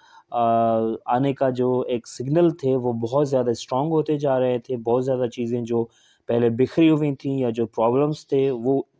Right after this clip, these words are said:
इश्यूज जो थे वो अब रिजॉल्व होने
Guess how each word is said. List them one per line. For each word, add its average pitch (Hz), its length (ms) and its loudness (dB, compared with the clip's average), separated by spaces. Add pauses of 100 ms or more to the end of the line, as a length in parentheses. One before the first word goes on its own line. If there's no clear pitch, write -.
(120)
इश्यूज 156 440 -2
जो 139 160 0
थे 131 220 -4 (480)
वो 139 140 2
अब 127 200 0
रिजॉल्व 123 380 2
होने 113 320 -4